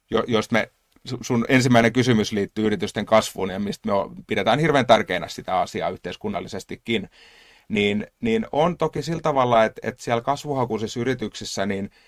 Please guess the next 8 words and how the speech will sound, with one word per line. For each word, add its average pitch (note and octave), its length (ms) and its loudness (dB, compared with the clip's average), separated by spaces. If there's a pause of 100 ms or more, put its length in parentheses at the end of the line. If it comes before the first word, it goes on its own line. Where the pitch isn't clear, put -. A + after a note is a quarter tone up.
(120)
siellä C#3 320 4
näyttäisi C3 520 2
tällä G2+ 240 4
hetkellä F#2 420 -4
olevan F2 360 -2
jonkin G#2 320 -2
verran F2 280 -4
rahoituksen - 540 -6